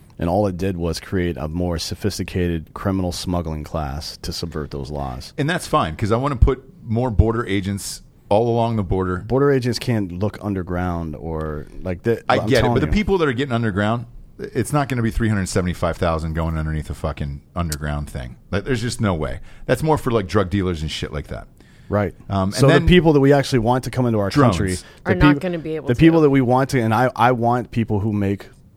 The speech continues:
Speaker 1: who, I want people who live in Mexico to come here and work during the day because a dollar from here goes farther there,
Speaker 2: Uh-huh.
Speaker 1: and we can ethically, responsibly pay them less money to do work, and it keeps our prices lower,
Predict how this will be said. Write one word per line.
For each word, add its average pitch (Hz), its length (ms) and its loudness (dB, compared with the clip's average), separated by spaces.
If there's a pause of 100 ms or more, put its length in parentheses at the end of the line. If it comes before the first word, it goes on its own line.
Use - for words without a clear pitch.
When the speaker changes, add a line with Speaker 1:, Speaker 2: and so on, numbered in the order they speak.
(160)
Speaker 1:
who, 127 280 0 (180)
I 101 60 4
want 147 180 4
people 135 240 0
who 131 100 2
live 113 180 2
in 113 80 2
Mexico 110 380 0
to 101 60 0
come 107 200 -4
here 107 120 -2
and 90 100 -4
work 95 220 -4
during 107 160 -2
the 95 80 -2
day 92 240 -2
because 98 320 -4
a 90 40 -4
dollar 98 460 -2 (380)
from 92 260 -4
here 104 300 0
goes 90 200 -4
farther 98 360 0
there, 107 280 0 (160)
Speaker 2:
Uh-huh. 107 120 4
Speaker 1:
and 104 160 0
we 131 100 2
can 110 400 0
ethically, 123 720 0 (280)
responsibly 107 760 0
pay 104 240 0
them 107 200 0
less 98 240 -2
money 73 360 -8 (460)
to 110 120 -4
do 107 220 0
work, 90 420 -4
and 90 100 -6
it 85 80 -6
keeps - 280 -6
our 95 140 0
prices 104 540 -4 (100)
lower, 76 380 -6